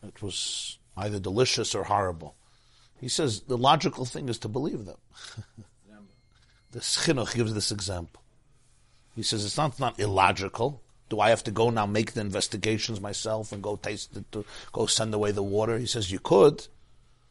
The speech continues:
but he says it's, it's pointless. So even that shitta is not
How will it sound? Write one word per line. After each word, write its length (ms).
but 100
he 60
says 360
it's, 220
it's 140
pointless. 760
So 180
even 240
that 220
shitta 420
is 140
not 400